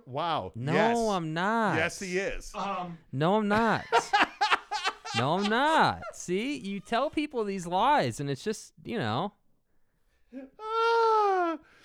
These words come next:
Speaker 2: I'm not.
Speaker 1: Ah, Tanner Plummer says, "Don't laugh too hard, Monty. B Y U T V is one of the reasons why
Speaker 2: <laughs>
Speaker 1: B Y U is going to the Big twelve." True. Jeremy Bolton says, "Jake, quick question. What's the best <laughs> ingredient that has been placed in a chicken burrito?"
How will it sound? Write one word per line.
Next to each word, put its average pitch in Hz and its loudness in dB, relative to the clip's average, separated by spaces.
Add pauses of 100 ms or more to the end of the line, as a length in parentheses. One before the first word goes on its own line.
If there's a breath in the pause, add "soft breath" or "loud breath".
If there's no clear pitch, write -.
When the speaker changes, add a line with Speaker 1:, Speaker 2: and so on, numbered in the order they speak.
(200 loud breath)
Speaker 2:
I'm 131 -2
not. 214 0 (160)
Speaker 1:
Ah, 339 0
Tanner 233 -4
Plummer 208 -2
says, 170 -4
"Don't 190 -2
laugh 190 -2
too 180 -6
hard, 170 0
Monty. 147 -4
B 147 -6
Y 185 -4
U 147 -4
T 202 -12
V 139 -8
is 151 -2
one 170 -2
of 190 -2
the 160 -4
reasons - -2 (120)
why 151 2
Speaker 2:
<laughs> 240 -4
Speaker 1:
B 170 -4
Y 165 2
U 156 2
is 135 -4
going 151 -2
to 147 -4
the 131 -4
Big 135 -4
twelve." 123 -6
True. 135 -10 (560 soft breath)
Jeremy 185 -2
Bolton 185 -4
says, 151 -4
"Jake, 175 -4
quick - -8
question. 170 -6
What's 147 -6
the 185 -8
best - -6
<laughs> - -12
ingredient 170 -8
that 139 -4
has 139 -6
been 135 -8
placed 139 -10
in - -6
a - -4
chicken - -14
burrito?" - -14